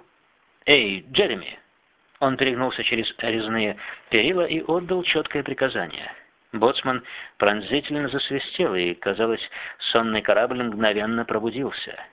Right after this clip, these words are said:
Послышались топанье ног на палубе, скрип блоков и хлопанье поднимаемых парусов. Арабелла двинулась вперед. За Арабеллой пошла Элизабет.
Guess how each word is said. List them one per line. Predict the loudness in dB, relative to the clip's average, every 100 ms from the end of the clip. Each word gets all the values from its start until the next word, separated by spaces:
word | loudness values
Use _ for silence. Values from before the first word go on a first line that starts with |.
| _ _
Послышались | 4 4 2 0 0 -2 0
топанье | 0 0 -2 0 0
ног | 0 -2 -2
на | 2
палубе, | 4 4 2 -4 -6 -14 -10 -2
скрип | 0 0 -2
блоков | -4 2 2 2 -2 -4
и | -4
хлопанье | -2 -2 0 0 0 -2 -2 -4 -12 -6
поднимаемых | -2 0 2 2 0 -4
парусов. | -6 -4 -2 -4 -6 -12 -20 _ _
Арабелла | 4 4 4 2 0 -2 -8 -20 -20 _
двинулась | -8 -2 0 2 0 0
вперед. | -2 0 0 -2 -14 -20 _ _ -4
За | 0
Арабеллой | 4 4 2 2 2 0
пошла | 0 0 0 2 0 0
Элизабет. | -4 -2 -4 -4 -6 -8